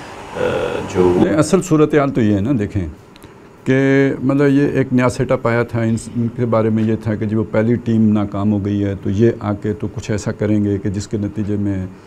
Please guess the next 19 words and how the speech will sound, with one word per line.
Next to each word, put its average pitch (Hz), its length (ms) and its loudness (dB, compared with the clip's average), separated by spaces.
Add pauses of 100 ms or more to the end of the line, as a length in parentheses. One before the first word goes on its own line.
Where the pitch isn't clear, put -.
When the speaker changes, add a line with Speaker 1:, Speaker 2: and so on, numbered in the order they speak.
(220)
Speaker 2:
पाकिस्तान 101 800 -4
की 104 120 -4
साख 104 380 -2
बेहतर 104 280 -2
होगी 95 360 -4
और 92 100 -4
चीज़ें 104 420 -2
आगे 101 220 -4
चलेंगी 95 460 -6
और 98 120 -4
ये 104 60 -2
अपने 104 240 -4
ताल्लुकात 104 480 -2
बरूए 101 240 -2
कार 101 220 -4
लाएंगे। 95 260 -2
यही 233 160 6
था 147 140 0
ना, 110 200 4